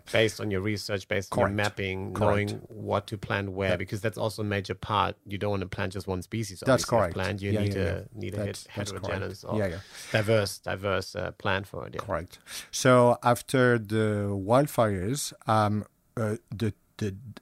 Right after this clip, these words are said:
Speaker 2: the drones are able to go into those areas and, and, and to start recreating and, and, and, and, and shooting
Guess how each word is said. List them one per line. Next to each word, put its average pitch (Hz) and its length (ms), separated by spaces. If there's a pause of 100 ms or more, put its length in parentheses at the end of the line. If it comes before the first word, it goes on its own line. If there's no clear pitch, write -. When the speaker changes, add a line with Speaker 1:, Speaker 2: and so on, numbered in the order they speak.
(180)
Speaker 2:
the 104 120
drones 135 500
are 120 120
able 107 260
to - 200
go 117 340
into 101 300
those 98 220
areas 107 580 (100)
and, 101 400
and, 101 220 (240)
and 101 200
to 107 120
start 110 720 (840)
recreating 107 1040
and, 101 220
and, 101 420
and, 98 260
and, 95 320
and 98 240
shooting 113 720